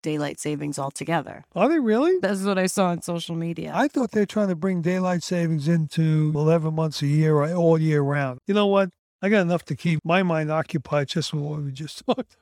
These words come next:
Speaker 2: about.
Speaker 1: Subscribe to Roll Right Radio.
Speaker 2: And we'll be talking
Speaker 1: Follow us
Speaker 2: about
Speaker 1: on Twitter.
Speaker 2: Virginia.
Speaker 1: Yeah.
Speaker 2: Uh, you know, yes, Virginia,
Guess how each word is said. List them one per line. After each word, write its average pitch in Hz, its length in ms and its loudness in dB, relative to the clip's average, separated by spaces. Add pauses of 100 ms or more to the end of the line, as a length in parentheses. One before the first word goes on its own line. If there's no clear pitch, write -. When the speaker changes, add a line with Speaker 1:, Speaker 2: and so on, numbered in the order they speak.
(140)
Speaker 2:
about. - 200 -8
Speaker 1:
Subscribe 240 640 -2
to 226 80 0
Roll 226 260 2
Right 220 260 2
Radio. 254 680 2
Speaker 2:
And 165 100 0
we'll 196 140 4
be 190 160 0
talking 220 200 4 (180)
Speaker 1:
Follow 214 80 4
us 214 40 4
Speaker 2:
about 214 200 6
Speaker 1:
on 196 200 0
Twitter. 196 340 2
Speaker 2:
Virginia. 247 280 0 (240)
Speaker 1:
Yeah. 196 220 2
Speaker 2:
Uh, 269 100 -4 (160)
you 175 100 -2
know, 185 280 -2 (400)
yes, 240 360 6
Virginia, 190 720 2